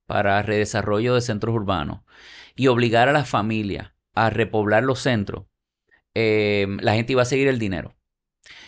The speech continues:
Me encontré con mi ignorancia que no fue así.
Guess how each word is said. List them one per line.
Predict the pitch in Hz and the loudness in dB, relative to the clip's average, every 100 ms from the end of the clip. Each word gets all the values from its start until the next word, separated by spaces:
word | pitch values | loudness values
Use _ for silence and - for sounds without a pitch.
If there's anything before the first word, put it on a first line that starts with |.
| - | -8
Me | 113 | -2
encontré | 110 117 117 175 151 147 - | 0 0 2 4 4 2 -2
con | 110 107 | -2 2
mi | 107 | 2
ignorancia | 104 117 135 117 104 98 - | 4 4 4 4 0 -2 -4
que | 113 | -4
no | 98 | -4
fue | 92 98 | -2 -2
así. | - 101 | -2 -10